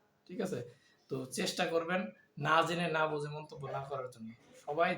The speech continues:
জেনে বুঝে তারপর মন্তব্য করবেন। তো প্রিয় দর্শক, এই ছিল আমার আজকের মতো কথা। তো, আহ, আমার কথা যদি কেউ কষ্ট পেয়ে থাকেন, আন্তরিকভাবে, আম, ক্ষমা প্রার্থী সকলের কাছে, কারণ কারো মনে কষ্ট দেওয়ার কোনো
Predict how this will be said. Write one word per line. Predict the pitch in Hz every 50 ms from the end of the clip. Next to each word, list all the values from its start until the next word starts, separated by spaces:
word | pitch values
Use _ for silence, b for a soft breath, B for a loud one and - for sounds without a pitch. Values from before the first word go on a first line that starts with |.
| 143
জেনে | - 160 170 175 175 190 196 190
বুঝে | 151 147 156 156 175 208
তারপর | 196 - 165 147 - 160 151
মন্তব্য | 147 143 143 - 147 143 139 131
করবেন। | - 123 120 113 113 113 - b b b b b b b b b _ _
তো | - 139 135 139 135 - -
প্রিয় | 185 160 143
দর্শক, | 143 139 - - 185 202 - - b b b b b b _ _
এই | 202 196 190
ছিল | - - 202 170 170 165
আমার | 156 156 156 156
আজকের | 151 151 - - - 156
মতো | 147 147 147 156
কথা। | - 165 156 156 170 185 220 - - B B B B B B B B _ _
তো, | - 160 156 156 160 160 156 156 156
আহ, | 143 147 147 147 143 143 B B B B B B B B - - - -
আমার | - - - 147 147 143
কথা | 143 - 156 156 151
যদি | 143 143 143 - -
কেউ | - 143
কষ্ট | 143 - - - - 127 127
পেয়ে | 143 139 -
থাকেন, | - - - 160 185 196 B B B B B B B
আন্তরিকভাবে, | 160 151 151 - 147 143 139 135 131 135 139 139 139 -
আম, | 127 127 127 127 123 123 120 120 120 120 123 120 120 120 120 120 120 120 117 - _ _ -
ক্ষমা | - 151 151 147
প্রার্থী | 139 131 - 143
সকলের | 139 - - - 143 143 143 139
কাছে, | 143 135 - - -
কারণ | - 143 139
কারো | 135 - 135 135 135 135
মনে | 131 131 127 127
কষ্ট | - 123 - - 135
দেওয়ার | 120 123 123 120 123 123
কোনো | - _ 139 156 220 220